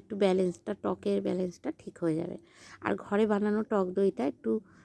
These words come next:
টক হয় বেশি, হ্যাঁ, কেননা দোকানের টক দই জানেনই একটু মিষ্টি ভাব হয়, ঘরের সেটা হয় না, তার জন্য একটু মিষ্টি দিতে হলো। যদি আপনারা দোকানেরটা ক-, দিয়ে করেন টক দই, তাহলে মিষ্টি দেবেন না,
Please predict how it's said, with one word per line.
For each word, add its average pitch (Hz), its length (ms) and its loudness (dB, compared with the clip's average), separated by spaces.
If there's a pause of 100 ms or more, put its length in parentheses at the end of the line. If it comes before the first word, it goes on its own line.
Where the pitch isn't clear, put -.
(640)
টক 214 260 4
হয় 208 260 2
বেশি, 208 320 2 (560)
হ্যাঁ, 240 200 2 (140)
কেননা 190 420 0 (1000)
দোকানের 240 440 4
টক 220 240 0
দই 254 120 6
জানেনই 214 440 4 (100)
একটু - 240 -2
মিষ্টি 202 380 0
ভাব 185 240 -2
হয়, 214 200 -2 (160)
ঘরের 180 380 0
সেটা 190 220 -2
হয় 175 240 2
না, - 120 0 (580)
তার 196 180 0
জন্য 330 180 2 (180)
একটু - 220 0 (420)
মিষ্টি 226 360 -2
দিতে 202 280 -2
হলো। 170 240 0 (120)
যদি 247 260 8
আপনারা 285 360 2
দোকানেরটা 269 720 2
ক-, - 220 -14
দিয়ে 240 240 2
করেন 226 360 2
টক 214 180 0 (100)
দই, 285 120 4 (440)
তাহলে 240 240 6
মিষ্টি 233 420 0
দেবেন 180 340 4
না, 156 180 -2